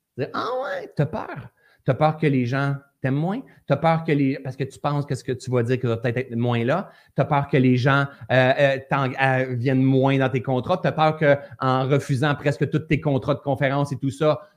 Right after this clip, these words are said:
que les gens vont dire, ben, c'est comme, ils, ils oublient de tomber dans les oubliettes ? à cause que la peur se pointe, je m'en vais dans ce, de ce, dans cette direction-là. Parce que de l'autre côté,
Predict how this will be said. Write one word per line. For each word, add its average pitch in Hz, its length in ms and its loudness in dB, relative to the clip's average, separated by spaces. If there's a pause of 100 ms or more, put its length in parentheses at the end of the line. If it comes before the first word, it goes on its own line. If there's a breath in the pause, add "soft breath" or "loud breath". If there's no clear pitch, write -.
(140)
que 143 340 6
les 139 220 0
gens 147 220 0
vont 135 160 2
dire, 139 200 2
ben, 123 380 2
c'est 120 100 -14
comme, 135 240 0
ils, 123 340 -4
ils 156 60 -14
oublient 127 300 -6
de 131 80 -6 (200)
tomber 127 260 0
dans 131 80 2
les 123 160 -2
oubliettes ? 120 400 -2 (380 soft breath)
à 156 120 0
cause 269 480 0
que 214 100 2
la 170 180 4
peur 202 320 2
se 175 100 -2
pointe, 160 400 -4
je 113 120 -8
m'en 127 100 0
vais 123 80 0
dans 120 120 -2
ce, 127 140 -12
de 123 140 -8
ce, 117 160 -8
dans 113 280 -6
cette 113 140 -6
direction-là. 104 560 -8 (460 soft breath)
Parce 123 200 -8
que 269 100 0
de 220 120 6
l'autre 196 260 6
côté, 226 720 0